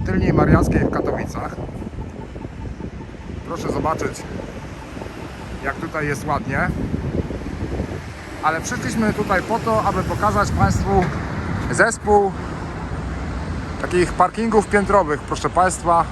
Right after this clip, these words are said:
Tutaj takich super nowoczesnych parkingów, które są właśnie zlokalizowane w Katowicach na Tylniej Mariackiej i zazwyczaj stoją w większości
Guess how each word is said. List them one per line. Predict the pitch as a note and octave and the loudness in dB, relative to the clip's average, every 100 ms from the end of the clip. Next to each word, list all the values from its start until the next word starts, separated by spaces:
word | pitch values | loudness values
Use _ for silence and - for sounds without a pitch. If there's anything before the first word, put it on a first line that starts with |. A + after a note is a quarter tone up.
| - - - - | -8 -10 -10 -6
Tutaj | E3+ - E3 | 0 2 4
takich | D#3+ D3 C#3 | 2 -2 -2
super | - G3 F#3 F3 | 0 4 4 4
nowoczesnych | D#3+ D3 D3 E3+ D#3+ D3 | 2 2 0 0 -2 0
parkingów, | C3+ - E3+ E3 E3 - - - - - - - - - - - - - - - - - - D3+ - - - - - A2+ A#2 A#3+ B2 B2+ - - - - | 0 2 -2 -2 -4 -6 -10 -10 -10 -10 -10 -8 -8 -8 -8 -6 -6 -6 -6 -4 -4 -4 -4 -2 -2 -2 -2 -2 -2 -2 -2 -2 -2 -2 -2 -2 -2 0
które | D#3 D#3+ | 2 4
są | F3+ | 4
właśnie | F3 F3 E3 | 2 2 2
zlokalizowane | D#3 E3 D#3 D3 D3 D#3+ D#3 C#3 B2+ - - - - - - - - - - | 2 4 4 4 2 2 2 0 -2 -10 -10 -10 -10 -10 -10 -10 -10 -10 0
w | |
Katowicach | D3+ D3 D3+ E3+ D#3 C#3 | 2 2 2 2 2 2
na | C#3 | 2
Tylniej | D#3 E3 D3 | 0 0 0
Mariackiej | C3 B2 F3 F#3+ - F3+ F3 - - - - - - - - - - - | 2 4 4 2 0 2 2 -2 -10 -10 -8 -8 -6 -6 -8 -8 -8 -4
i | A3+ | 2
zazwyczaj | G#3+ G3 D3+ D#3 D#3 D3 C#3 - - - - - - - - - - - | 4 4 0 2 4 4 2 -6 -10 -10 -8 -8 -8 -10 -10 -10 -10 -10
stoją | - E3+ E3+ D#3+ | 0 4 4 4
w | |
większości | D3+ C3 D#3+ - C3 | 0 0 -2 -2 -4